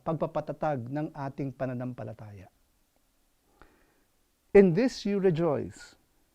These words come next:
though now for a little while, if necessary, you have been grieved by various trials, so that the tested genuineness of your faith,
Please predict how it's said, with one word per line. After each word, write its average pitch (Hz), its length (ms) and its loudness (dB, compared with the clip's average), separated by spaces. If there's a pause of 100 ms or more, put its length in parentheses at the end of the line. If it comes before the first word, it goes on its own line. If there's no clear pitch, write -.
(160)
though 170 240 8
now 180 400 4
for 156 240 2
a 135 40 2
little 160 280 0
while, 147 560 0 (480)
if 185 160 4
necessary, 160 1040 0 (260)
you 165 160 6
have 170 160 6
been 151 240 2
grieved 151 640 0
by 139 240 0
various 143 540 0
trials, 120 840 -10 (720)
so 208 220 8
that 180 180 4
the 160 80 0
tested 214 460 2
genuineness 170 720 0
of 156 100 -8
your 143 220 -2
faith, 151 340 -4